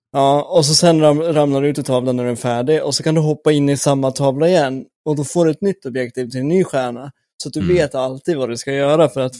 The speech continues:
Speaker 1: få stjärnan och så ska du ju fylla tavlans stjärnor. Sen kan
Speaker 2: Ja,
Speaker 1: du gå in
Speaker 2: precis.
Speaker 1: till nästa tavla.
Speaker 2: Ja, låsa upp nästa rum, eh, när det är tillräckligt många stars.
Speaker 1: Mm.
Speaker 2: Nej, så, så här, men, eh,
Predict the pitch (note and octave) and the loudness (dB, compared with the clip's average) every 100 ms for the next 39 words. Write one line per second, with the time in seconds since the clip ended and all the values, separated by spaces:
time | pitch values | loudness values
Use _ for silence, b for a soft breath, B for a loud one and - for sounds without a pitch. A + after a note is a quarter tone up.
0 | - E3 C#3 C3+ C3+ D3+ C#3+ B2 B2+ D3 | -6 -4 -2 -2 -2 0 -2 -2 -6 -4
1 | D3+ D3 - D3 D3+ D3+ C3+ C3+ C3 C3 | -2 -2 -4 -4 0 0 0 -2 -2 -4
2 | A#2+ - B2+ C3 C#3 C#3+ - _ _ _ | -6 -8 -8 -6 -8 -12 -18 _ _ _
3 | _ _ _ - C3+ A#2 G2 A#2+ - E2+ | _ _ _ -8 -2 0 0 0 -2 -4
4 | B2+ B2+ - B2+ G#2+ G2 A2+ A#2 B2 B2+ | -4 -6 -8 -10 -12 -12 -16 -16 -18 -20
5 | _ _ _ _ _ _ - B2 G2+ G#2+ | _ _ _ _ _ _ -4 -2 0 0
6 | G#2+ G2+ G#2 G2+ - G2+ G#2 F#2+ F#2 F#2+ | 0 -2 -2 -2 -2 -2 0 -2 -2 -2
7 | F#2 G2 G2 G2+ F#2+ G2+ F#2+ F#2+ F2+ F#2 | -2 -2 -2 -4 -4 -4 -2 -2 -4 -6
8 | - F#2+ C#2+ G2 - _ - A#2+ A2+ A#2 | -4 -4 -4 -8 -16 _ -10 -8 -6 -10
9 | _ _ _ _ - A#2+ A#2 B2+ A#2+ A#2 | _ _ _ _ -2 -2 0 -2 -2 -4
10 | B _ - A#2+ A#2+ B2 B2 A#2+ A#2 | B _ -4 -2 0 0 -2 -2 -2